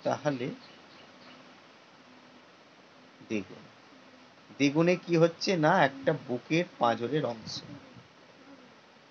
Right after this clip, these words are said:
দ্বিগুণ দূরত্বে, এখান থেকে এতটা যা, এখান থেকে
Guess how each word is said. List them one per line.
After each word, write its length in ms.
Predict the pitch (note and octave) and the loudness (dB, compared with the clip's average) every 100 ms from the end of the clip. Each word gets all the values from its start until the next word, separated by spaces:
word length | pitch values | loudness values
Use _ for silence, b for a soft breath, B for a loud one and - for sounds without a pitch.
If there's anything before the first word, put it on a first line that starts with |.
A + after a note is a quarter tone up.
| A#2+ | 2
দ্বিগুণ 300 | D#3 E3 F#3 C#3+ | 4 4 2 2
দূরত্বে, 320 | A#2+ A2+ A#2 | 0 -2 -4
এখান 180 | A2+ C3+ C3+ | -2 -2 -4
থেকে 160 | C#3+ D3 C3 | -4 2 2
এতটা 280 | - A#2 C#3 C3+ | 2 -2 0 2
যা, 100 | C#3 D3 C3+ | 4 4 0
এখান 200 | - A#2 A2 | -8 -8 -8
থেকে 180 | B2+ | -12